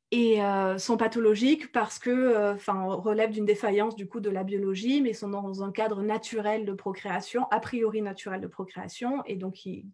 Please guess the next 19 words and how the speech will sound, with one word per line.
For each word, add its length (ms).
tout, 160
tout 220
cela 280
serait 360
un 80
contexte 480
légitime 520
pour 140
une 60
prise 200
en 100
charge. 360
Et 160
à 60
l'opposé, 640
donc, 440
euh, 360
des 260
infertilités 960